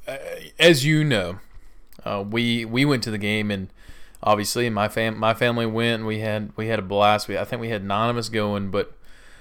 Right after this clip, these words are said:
unfortunately, um, you know, we're very thankful to have, have been invited to a tailgate, but unfortunately, uh, I don't know if the Gibbs brothers are listening to this. Unfortunately, it was about eighty percent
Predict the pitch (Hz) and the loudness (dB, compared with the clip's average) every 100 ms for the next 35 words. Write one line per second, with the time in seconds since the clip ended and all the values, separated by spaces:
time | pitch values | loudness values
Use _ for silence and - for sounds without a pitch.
0 | - 135 131 117 208 302 - 127 101 98 | -6 0 0 0 2 4 4 2 -2 0
1 | 95 127 - - - - - - 110 107 | -2 -6 -12 -20 -20 -20 -14 -4 0 0
2 | 107 98 - - - - 131 120 113 147 | -2 -6 -12 -20 -20 -6 0 2 4 6
3 | 151 196 151 160 151 135 120 123 117 110 | 10 10 10 6 6 2 0 2 2 2
4 | 95 - 117 104 113 107 104 104 107 101 | 0 -6 -4 -2 -2 -2 0 2 2 0
5 | 104 95 - 151 117 104 98 104 104 101 | -4 -4 0 2 2 0 0 -2 -2 -2
6 | 180 180 117 107 95 92 - - - - | -4 -4 -4 -2 -2 -4 -10 -18 -18 -20
7 | - 104 101 98 92 92 - - - 95 | -12 -2 2 4 2 0 -6 -12 -8 -4
8 | 113 110 - 101 113 139 117 120 110 107 | 0 0 -2 0 4 4 4 2 4 2
9 | 98 104 113 - 101 95 95 - 98 - | 0 0 0 0 -6 -8 -8 -8 -10 -4
10 | 135 - 117 104 101 101 92 165 131 - | -4 -2 -2 -2 -2 -2 4 4 4 0
11 | 113 117 110 - 104 - 113 104 101 - | -2 -2 -2 -4 -8 -6 -4 -4 -6 -10